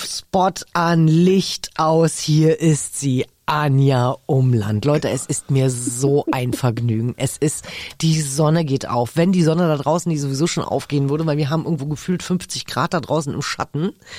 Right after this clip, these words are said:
Speaker 2: Anja ist seit zweitausendzwanzig in der Hörbuchmanufaktur Berlin Family. Wir haben uns kennengelernt auf der Buch Berlin. Ich hab's grad kurz mit Markus
Speaker 1: Mhm.
Speaker 2: gesagt.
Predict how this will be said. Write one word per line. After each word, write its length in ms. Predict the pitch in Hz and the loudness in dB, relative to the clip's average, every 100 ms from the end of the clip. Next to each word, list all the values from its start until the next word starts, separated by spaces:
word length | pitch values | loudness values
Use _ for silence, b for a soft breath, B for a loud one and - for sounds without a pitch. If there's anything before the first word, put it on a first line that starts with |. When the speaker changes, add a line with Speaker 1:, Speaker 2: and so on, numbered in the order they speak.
| B B B B B B B B B B - | B B B B B B B B B B -6
Speaker 2:
Anja 360 | 185 185 165 156 | -2 0 0 0
ist 240 | 190 - | -2 -2
seit 180 | 208 202 | -2 -2
zweitausendzwanzig 840 | - 170 220 196 190 165 165 147 | -2 -2 -2 -4 -4 -2 -4 -4
in 120 | 151 | -2
der 120 | 160 135 | -2 0
Hörbuchmanufaktur 1300 | 151 139 135 147 - 131 135 135 - 139 - - 131 | 0 -2 -6 -8 -6 -4 -2 -2 -4 -8 -8 -6 -4
Berlin 420 | 135 127 131 131 | -2 -2 -2 -2
Family. 540 | - - 135 120 120 | -6 -4 -2 -2 -2
Wir 100 | 123 | -2
haben 100 | 110 | -2
uns 140 | 151 - | -4 -4
kennengelernt 460 | - 170 170 156 | -2 2 2 0
auf 100 | - | -2
der 140 | - 147 | -2 -2
Buch 320 | 131 180 175 | 0 -4 -4
Berlin. 440 | - 143 139 165 | -2 -2 0 0
Ich 160 | 185 - | -2 -4
hab's 160 | 175 - | -10 -8
grad 200 | 143 - | -10 -8
kurz 320 | 131 - - | -10 -10 -8
mit 160 | 143 | -6
Markus 300 | - 139 156 | -4 -4 -2
Speaker 1:
Mhm. 80 | 107 | 0
Speaker 2:
gesagt. 400 | 107 147 156 - | 2 2 0 -8